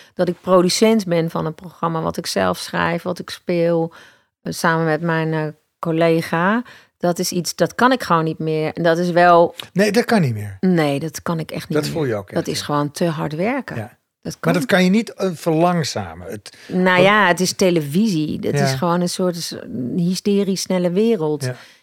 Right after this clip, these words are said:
Speaker 1: Ik weet, ik heb dat nog niet gevonden in ieder geval. Misschien komt het nog voorbij. Maar overal honderd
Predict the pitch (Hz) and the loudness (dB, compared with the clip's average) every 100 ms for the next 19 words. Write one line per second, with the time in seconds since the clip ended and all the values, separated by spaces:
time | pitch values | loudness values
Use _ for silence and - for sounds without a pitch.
0 | _ 208 180 214 254 254 _ _ 190 220 | _ -2 4 4 4 2 _ _ -2 -2
1 | - 226 220 226 226 226 196 180 220 196 | 2 2 4 6 6 4 -2 2 4 4
2 | 156 151 - - 151 156 151 165 - 190 | 2 0 -6 -6 -6 -4 -6 -6 -2 -2
3 | 180 180 - 170 - 156 170 190 226 262 | 0 -4 -4 -6 -4 -2 0 2 0 -2
4 | 254 - - _ _ - 175 180 180 175 | -4 -16 -20 _ _ 0 4 6 6 4
5 | - _ _ _ _ - 190 196 180 180 | 0 _ _ _ _ 2 4 4 4 6
6 | 226 202 165 175 247 233 185 - | 8 8 6 4 6 4 2 -6